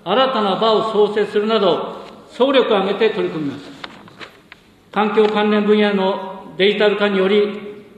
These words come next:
効率的、効果的にグリーン化を進めていきます。世界のグリーン産業を牽引し、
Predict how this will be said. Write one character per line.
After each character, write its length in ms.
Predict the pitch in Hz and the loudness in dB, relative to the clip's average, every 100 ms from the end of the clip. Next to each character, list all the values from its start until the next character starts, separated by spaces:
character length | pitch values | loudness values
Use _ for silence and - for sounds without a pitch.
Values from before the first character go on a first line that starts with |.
| - - - _ - | -20 -20 -20 _ -6
効 240 | 190 208 | 2 4
率 180 | 208 208 | 4 2
的、 180 | 214 208 - - - - - | -2 -2 -6 -14 -18 -20 -4
効 240 | 208 220 | 2 2
果 140 | 214 | 2
的 200 | 208 208 | 0 -2
に 260 | 233 226 170 | -2 -2 -2
グ 100 | 190 | 0
リ 100 | 208 | 0
ー 60 | 202 | 0
ン 40 | |
化 160 | 214 220 | -2 -2
を 60 | |
進 180 | - 180 | -2 -4
め 100 | 190 | -4
て 100 | 185 | -4
い 60 | 170 | -6
き 60 | |
ま 120 | 160 | -6
す。 100 | 143 - - - - - - _ - | -8 -14 -20 -20 -20 -20 -20 _ -18
世 160 | - 240 | -4 0
界 200 | 233 233 | 0 0
の 120 | 208 | 0
グ 100 | 190 | 0
リ 120 | 202 | 0
ー 40 | 202 | 0
ン 20 | |
産 240 | 214 214 | -2 -2
業 160 | 208 196 | 0 0
を 80 | 190 | 0
牽 180 | 190 202 | -2 -2
引 180 | 196 | -2
し、 160 | 175 - | -4 -10